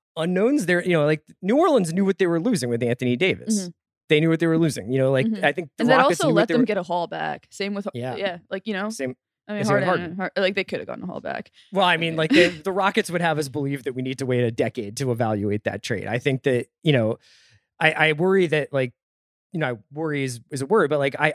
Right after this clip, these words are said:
Speaker 1: I think that probably the Sixers' return will be more Harden-esque or Kawhi-esque than it was Anthony Davis-esque.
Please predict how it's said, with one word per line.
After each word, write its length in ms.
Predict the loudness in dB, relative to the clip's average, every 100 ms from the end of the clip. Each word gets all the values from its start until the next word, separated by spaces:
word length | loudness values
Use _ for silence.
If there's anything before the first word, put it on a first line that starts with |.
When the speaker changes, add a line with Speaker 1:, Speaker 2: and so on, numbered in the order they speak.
| 2
Speaker 1:
I 160 | 0
think 400 | 0 -2 -4 -2
that 180 | -4 -4
probably 480 | -4 -4 -4 -2 -2
the 100 | -2
Sixers' 420 | -4 -8 -8 -8 -6
return 380 | -4 -2 -2
will 100 | -2
be 120 | -2 0
more 200 | 2 2
Harden-esque 720 | 2 0 2 2 0 -2 -8
or 120 | -10
Kawhi-esque 720 | -8 -4 0 0 2 0 -2
than 160 | 0 0
it 100 | 2
was 560 | 2 2 2 0 -4 -6 _ -2
Anthony 320 | -2 0 -2
Davis-esque. 640 | 0 -2 0 0 0 -4